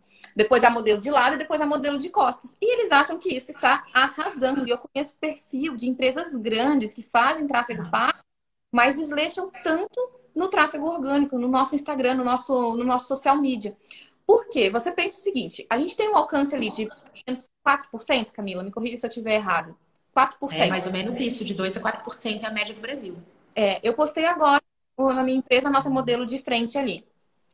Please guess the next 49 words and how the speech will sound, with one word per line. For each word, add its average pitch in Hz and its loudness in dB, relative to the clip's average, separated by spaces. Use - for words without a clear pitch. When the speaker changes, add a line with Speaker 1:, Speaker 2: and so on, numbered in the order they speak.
Speaker 1:
Dois 254 4
a 311 2
quatro 285 0
por 285 -6
cento 233 0
da 233 -4
minha 226 0
audiência 220 -2
vai 233 4
ver. 196 -2
Se - 0
essa 539 2
galera 277 6
não 262 0
engaja, 254 0
eles 262 2
já 254 2
não 254 -2
vão 285 0
ver 254 4
o 254 0
próximo. 262 -4
E 285 2
aí 285 4
você 349 -2
vai 339 -2
ter 330 -4
uma 269 2
fileirinha 349 0
com 381 0
post 320 2
que 339 -4
ninguém 302 2
viu, 277 0
que 349 -8
ninguém 302 -2
curtiu, 330 -6
que 370 2
é 349 6
só 302 2
pra 277 6
agradar 269 0
o 269 -12
ego 269 -4
de 269 -8
quem 294 -2
tá 294 4
fazendo, 269 -6
né? 220 -8